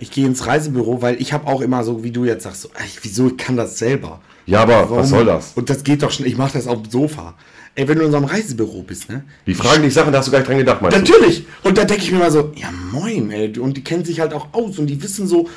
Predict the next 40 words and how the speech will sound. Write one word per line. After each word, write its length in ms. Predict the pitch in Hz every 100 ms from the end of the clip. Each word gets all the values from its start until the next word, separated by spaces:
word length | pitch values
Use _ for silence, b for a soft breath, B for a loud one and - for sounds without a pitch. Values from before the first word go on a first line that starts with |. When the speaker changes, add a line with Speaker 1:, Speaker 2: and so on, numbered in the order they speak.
| B B
Speaker 1:
die 180 | 139 151
haben 140 | 220
ja 100 | 226
schon 160 | - 170
Leute 260 | 175 220
irgendwo 240 | 175 165 147
hingeschickt 520 | 214 190 165 180 -
und 80 | 151
die 80 | 143
sind 180 | 190 190
von 120 | 147
da 120 | 135
wiedergekommen. 560 | 202 156 123 - 139 113
Speaker 2:
Und 40 | 113
haben, 140 | 123 127
und 140 | -
haben 120 | 123
die 60 | 127
Speaker 1:
Oder 100 | 113
Speaker 2:
ordentlich 200 | 139 143
Speaker 1:
nicht. 120 | 147
Speaker 2:
Telefon 340 | 160 131 110 98
geholt 300 | 85 85 73
da, 160 | 67
ne? 80 | 151
Speaker 1:
Ja, 100 | 175
ja, 180 | 196 156
und 120 | 131
wenn 160 | 135 151
die 120 | 147
halt 120 | 143 147
dann 100 | 147
nichts 220 | 180 -
hören, 260 | 185 175 156
dann 100 | 131
ist 120 | 139
meist 280 | 170 175 170
alles 200 | 175 175
gut. 280 | 170 131 95 - _ b b b b -
Und, 220 | 143